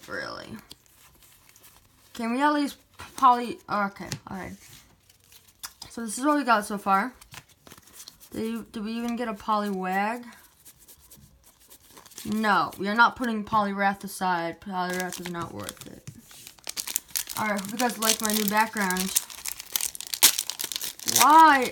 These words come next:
All right, I'm not sure if these are fake. I am not sure. I'm not sure what the pull rates are either, 'cause,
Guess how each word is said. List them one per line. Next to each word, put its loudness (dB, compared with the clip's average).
All 8
right, 2
I'm 2
not 8
sure 2
if -2
these -4
are -2
fake. -2
I -4
am -2
not 2
sure. 0
I'm 0
not 4
sure -2
what -4
the -8
pull 4
rates 0
are 4
either, 0
'cause, -8